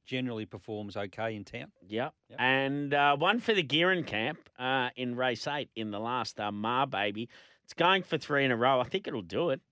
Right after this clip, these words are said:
Speaker 2: Uh, it's, gee, it's, it's just really consistent, this horse. And you know it's gonna turn up and give a hundred and ten percent. So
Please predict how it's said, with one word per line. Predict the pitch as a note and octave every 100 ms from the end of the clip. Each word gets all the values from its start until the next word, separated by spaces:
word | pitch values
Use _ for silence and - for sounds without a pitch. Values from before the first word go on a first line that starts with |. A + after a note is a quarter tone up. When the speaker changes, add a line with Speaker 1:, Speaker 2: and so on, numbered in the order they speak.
| -
Speaker 2:
Uh, | A2 A2+ A2 A2+ G#2+
it's, | - - - - - _ _ -
gee, | E3+
it's, | C#3 - - -
it's | C3 - - -
just | - - C#3
really | C#3+ C#3+
consistent, | A#2+ G2 - B2 - F3+
this | - F2+
horse. | F#2 B2 -
And | A2 G#2 _
you | A#2
know | A#2+ D3+
it's | D3 -
gonna | B2+ A2
turn | - A#2
up | A2+ A2
and | G2
give | G#2+ A2
a | G2
hundred | A2+ G#2
and | F#2+
ten | - G#2+
percent. | F#2 - A#2 A2+
So | - G2